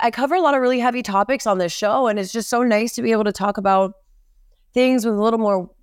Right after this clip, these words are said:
levity and, and excitement, and especially in the space of wellness and skincare.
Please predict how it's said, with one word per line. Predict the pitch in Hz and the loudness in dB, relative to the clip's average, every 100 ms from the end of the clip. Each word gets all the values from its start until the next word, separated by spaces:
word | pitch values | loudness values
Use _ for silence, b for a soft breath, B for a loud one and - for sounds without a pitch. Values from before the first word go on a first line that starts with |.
| _ _ - | _ _ -12
levity | 190 240 254 254 254 | 0 2 2 2 0
and, | 233 190 | 2 0
and | 185 196 | 0 -2
excitement, | 185 247 247 233 233 233 233 - | -2 0 0 0 0 2 0 0
and | 196 185 180 - | 0 0 -2 -4
especially | 226 285 302 320 | -4 0 0 2
in | 262 | 0
the | |
space | 226 220 214 208 | 0 0 0 0
of | 185 170 - | -2 -2 -8
wellness | 175 170 170 190 226 254 208 | -4 0 2 2 0 0 -2
and | 190 | -4
skincare. | - 190 196 - 226 247 269 | -4 -2 -2 0 0 0 0